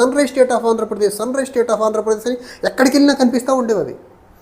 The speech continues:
అప్పుడు మా ఫ్రెండ్స్ అందరూ, "ఏంట్రా ఇంత దారు-, అంత జరుగుతుంది ఆంధ్రప్రదేశ్లో అభివృద్ధి?" అని అడిగేవాళ్ళు ఆ అమరావతి గ్రాఫిక్స్ అన్ని చూసి. ఇక్కడ ఈ రోజుకి అక్కడ, you know, ఇటుక బిళ్ళే సరిగ్గా పేర్చలా. అంటే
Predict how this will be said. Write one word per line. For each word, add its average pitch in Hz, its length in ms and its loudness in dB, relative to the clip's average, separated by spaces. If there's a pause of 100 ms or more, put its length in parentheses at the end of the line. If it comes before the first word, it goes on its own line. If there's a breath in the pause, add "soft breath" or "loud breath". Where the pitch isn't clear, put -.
(300 loud breath)
అప్పుడు 277 220 2
మా 262 80 6
ఫ్రెండ్స్ 285 300 4
అందరూ, 277 260 4
"ఏంట్రా 285 300 2
ఇంత 190 360 -4
దారు-, 214 280 4
అంత 202 280 2
జరుగుతుంది 269 380 6
ఆంధ్రప్రదేశ్లో 247 540 2
అభివృద్ధి?" 233 320 2
అని 226 200 4
అడిగేవాళ్ళు 214 520 6
ఆ 170 280 6
అమరావతి 220 340 4
గ్రాఫిక్స్ 220 380 0
అన్ని 185 260 0
చూసి. 180 240 -8 (800 soft breath)
ఇక్కడ 214 200 2
ఈ 226 140 6
రోజుకి 302 300 6
అక్కడ, 269 200 6
you 247 100 6
know, 247 200 8
ఇటుక 277 200 0
బిళ్ళే 262 200 2
సరిగ్గా 233 240 -2
పేర్చలా. 156 440 0
అంటే 262 180 -4